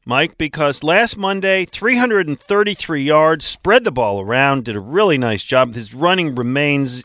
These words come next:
incredible, not just as a scrambling quarterback, but as a, as a runner, as he and Josh Allen are the only two guys, I think, who can run with that kind of power. Um, how do we feel about Hurts now? Is your opinion, I know two games are two games, and,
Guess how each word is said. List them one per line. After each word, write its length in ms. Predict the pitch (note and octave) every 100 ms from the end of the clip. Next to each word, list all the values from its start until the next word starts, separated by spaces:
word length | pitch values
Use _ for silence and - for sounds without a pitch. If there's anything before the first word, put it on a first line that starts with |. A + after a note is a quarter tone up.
| _
incredible, 920 | E3 F#3+ - - D#3+ D3 C3 C3 B2+ _ - -
not 220 | G3+ B3
just 200 | D#4+ -
as 140 | F#3 D3
a 40 |
scrambling 380 | - E3+ D3 B2+
quarterback, 400 | A3 F#3+ A2+ - _ _
but 180 | - F3
as 260 | D#3+ E3 D3
a, 260 | D3+ D3 A#2+ _
as 160 | C#3 C3+
a 140 | C3+ A#2+ -
runner, 480 | G#2+ E3+ F#3 F2+ F2
as 160 | G#2
he 340 | B2+ B2+ F#3+ F#3
and 100 | C#3
Josh 340 | D3 C#3 -
Allen 340 | C#3 C#3 C#3 C3 - - _ -
are 80 |
the 80 | C3
only 160 | E3+ G3
two 140 | D3+
guys, 260 | C#3 C#3 B2+
I 160 | C#3+
think, 240 | B2 B2 A#2+
who 80 | B2
can 160 | B2
run 200 | B2+ C#3
with 120 | C3
that 180 | B2 A#2
kind 280 | - C3 A#2
of 100 | G#2
power. 560 | - C#3 C3 C3 A#2+ - - - - _ -
Um, 520 | B2+ C3 B2 B2 A#2+ _ _ _ _ _ _ - - _ _ _
how 180 | - G#3
do 80 | C#4
we 80 |
feel 180 | A#3+ B3+
about 220 | A3 G#3
Hurts 260 | F#3+ G3+ -
now? 360 | F#3+ G3+ G#3 G3+
Is 360 | D#3 D3 C3 C#3+
your 320 | F#3 G#3 F#3+
opinion, 480 | F3 - F3 E3 E3
I 80 | E3+
know 140 | E3
two 220 | - F3
games 340 | D#3+ D3+ C#3 B2
are 60 |
two 200 | - B2+
games, 540 | A#2 A#2 A#2 A#2 A2 -
and, 560 | A#2 A2 A2 A2 G#2+